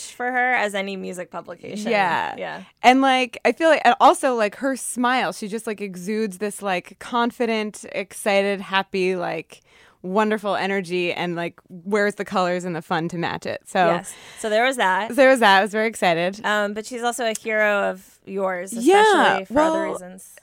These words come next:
Speaker 2: I mean, w-, we talk a lot about, on this podcast, and we've talked about having guests who are, yes, musicians, but also inspiring in other ways. And I think that Lizzie embodies kind of, like, what our idea of a soul sister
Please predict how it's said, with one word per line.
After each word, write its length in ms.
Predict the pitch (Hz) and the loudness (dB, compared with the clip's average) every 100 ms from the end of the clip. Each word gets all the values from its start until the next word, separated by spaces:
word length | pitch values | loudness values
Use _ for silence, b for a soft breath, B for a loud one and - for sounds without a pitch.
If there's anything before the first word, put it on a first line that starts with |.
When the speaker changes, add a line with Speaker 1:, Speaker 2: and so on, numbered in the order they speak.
| - | 0
Speaker 2:
I 100 | 269 | 2
mean, 340 | 294 294 277 - _ _ | 2 0 -2 -6 _ _
w-, 140 | 196 - _ - | -16 -16 _ -4
we 160 | 269 | -2
talk 200 | 359 339 | 2 2
a 40 | 311 | 4
lot 160 | 269 | 4
about, 260 | 247 226 220 | 4 2 2
on 140 | 220 220 | 2 0
this 120 | 214 | -2
podcast, 580 | - 220 208 220 185 190 | -4 -4 -4 -2 -2 -2
and 60 | |
we've 180 | 196 185 | -6 -6
talked 300 | - 196 190 | -4 -4 -4
about 380 | 190 180 175 - | -2 2 2 2
having 580 | 170 180 170 175 170 165 b b 165 | -4 -6 -6 -6 -6 -8 b b -6
guests 380 | 214 196 - - | 0 0 -2 -6
who 120 | 208 | -2
are, 140 | 185 | -2
yes, 340 | 185 214 214 - | 0 0 0 -2
musicians, 560 | 202 185 202 190 175 | -2 -2 -4 -4 -8
but 220 | - 185 - | -4 -4 -4
also 460 | 180 180 190 175 | -6 -4 -2 -2
inspiring 640 | 160 180 - 185 170 165 | -2 -6 -4 -4 -4 -6
in 100 | 156 | -8
other 400 | - 160 165 156 | -8 -6 -6 -6
ways. 580 | 151 175 139 117 - - B B B | -6 -8 -8 -10 -14 -18 B B B
And 140 | - 202 | -4 -2
I 80 | 196 | -2
think 260 | 214 202 | -4 -6
that 260 | 208 185 - | -2 -2 -2
Lizzie 460 | 190 214 185 196 - | 0 0 0 -2 -2
embodies 640 | 202 196 185 175 170 156 | -2 0 0 -2 -4 -10
kind 240 | - 190 165 | -10 -10 -8
of, 80 | 160 | -8
like, 160 | 170 | -10
what 260 | 165 175 180 | -6 -4 -2
our 180 | 175 170 | 0 0
idea 320 | 170 160 170 | 0 -4 -6
of 80 | 165 | -6
a 60 | 165 | -6
soul 180 | - 160 | -8 -10
sister 320 | - - | -12 -10